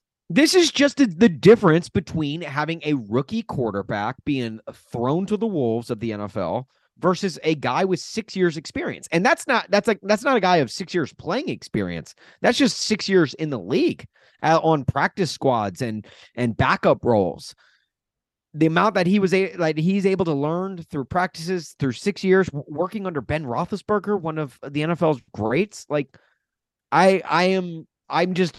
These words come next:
a lot more confident having Josh Dobbs under center and a healthy Derrick Henry in the backfield.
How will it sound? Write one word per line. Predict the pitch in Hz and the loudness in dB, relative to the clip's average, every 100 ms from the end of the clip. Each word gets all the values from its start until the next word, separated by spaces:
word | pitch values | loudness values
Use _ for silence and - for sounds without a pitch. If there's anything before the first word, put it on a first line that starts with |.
| _ _ - | _ _ -4
a | 143 | -2
lot | 135 139 175 | 2 2 2
more | 175 160 | -2 -6
confident | - 139 123 110 95 - _ _ | -6 -8 -6 -6 -8 -10 _ _
having | - 139 123 110 _ _ _ _ _ - | -2 0 0 -6 _ _ _ _ _ -6
Josh | 120 147 190 | 0 0 4
Dobbs | 214 196 | 2 4
under | 196 196 | 2 -2
center | - 98 90 _ _ _ _ - | -4 -8 -10 _ _ _ _ -2
and | 101 | -2
a | |
healthy | 95 127 143 190 | 2 2 2 2
Derrick | 185 185 175 | 4 4 4
Henry | 175 175 | 0 2
in | 175 | 0
the | 156 | 0
backfield. | 151 131 - 82 58 - | 0 0 -6 -8 -8 -12